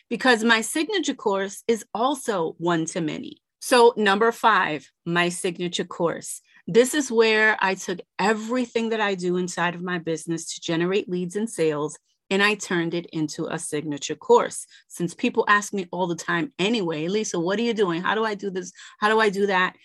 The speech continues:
And this also allows me to stop doing one-on-one coaching to free up my time. My signature course is a complete step-by-step template-driven system for building a sales funnel that attracts buyers for your network marketing, coaching,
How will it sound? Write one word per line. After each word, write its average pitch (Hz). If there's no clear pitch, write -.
And 220
this 233
also 269
allows 202
me 202
to 196
stop 185
doing 180
one-on-one 180
coaching 202
to 170
free 196
up -
my 160
time. 285
My 202
signature 247
course 240
is 202
a 170
complete 180
step-by-step 208
template-driven 190
system 165
for -
building 196
a 233
sales 196
funnel 180
that 170
attracts 180
buyers 180
for 180
your 170
network 190
marketing, 190
coaching, 180